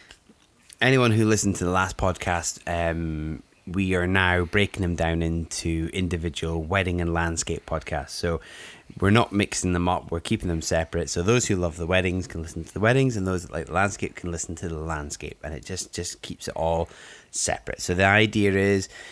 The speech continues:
once every two weeks, we're going to release a landscape, and then two weeks later, we'll do a wedding.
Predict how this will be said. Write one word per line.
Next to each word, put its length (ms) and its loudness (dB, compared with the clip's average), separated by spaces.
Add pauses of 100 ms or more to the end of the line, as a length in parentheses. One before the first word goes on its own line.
(220)
once 260 2
every 180 4
two 240 2
weeks, 360 0
we're 100 2
going 320 0
to 160 -2
release 720 0
a 60 -6
landscape, 560 2
and 80 -6
then 220 -6
two 120 -6
weeks 180 -4
later, 140 -2
we'll 100 -6
do 440 -6
a 260 -2 (320)
wedding. 320 4